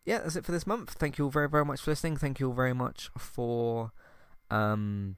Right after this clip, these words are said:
supporting Entertainment Talk in whatever way, shape, or form you do. E-, e-, even if you just don't, li-, eh, sorry, even if, even if you just listen and you don't write in anything or anything like that, you're still contributing for Entertainment Talk. So, um, I've had a few people say, like, "Hey, I, I listen to some stuff and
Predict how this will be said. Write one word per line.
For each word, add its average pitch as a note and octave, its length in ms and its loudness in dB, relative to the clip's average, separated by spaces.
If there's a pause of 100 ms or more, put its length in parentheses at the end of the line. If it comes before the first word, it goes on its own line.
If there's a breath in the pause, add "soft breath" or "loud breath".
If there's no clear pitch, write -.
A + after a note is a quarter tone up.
supporting C#3 400 6
Entertainment C#3 480 2
Talk C#3+ 280 0
in A2 120 2
whatever A2 260 2
way, A#2 140 2
shape, A#2 280 -2
or A#2 40 -2
form A2+ 240 0
you A2 80 0
do. A#2 260 2
E-, G#2+ 180 -8
e-, C#3+ 240 4
even D#3 300 4
if - 140 -2
you C#3 100 2
just C3+ 220 2
don't, C3 200 0
li-, B2 240 -4
eh, - 100 -6 (100)
sorry, A2+ 240 4
even C#3+ 160 2
if, - 80 -6 (1040 loud breath)
even D3+ 260 4
if D3 180 2
you C#3 80 2
just B2+ 240 0
listen B2+ 460 -4 (140)
and G#2+ 260 0
you G2 140 -2
don't G#2+ 200 0
write A2 280 0
in C3 120 2
anything C3 640 0
or G2 240 0
anything A#2+ 320 -2
like A2+ 120 -2
that, A2+ 280 0
you're B2 240 8
still B2 300 6
contributing G#2+ 520 0
for G#2 120 0
Entertainment G#2 440 -2
Talk. - 240 -2
So, G2 400 0 (540 loud breath)
um, F#2+ 480 0
I've G2+ 220 0
had A2 160 0
a - 20 0
few G#2+ 160 0
people G#2 240 4
say, G#2+ 140 0
like, G2 160 0
"Hey, C3+ 200 4
I, A2+ 320 4
I A2 140 2
listen A2 240 0
to G#2+ 140 -4
some G#2+ 160 -6
stuff G#2 400 0
and F#2 200 -4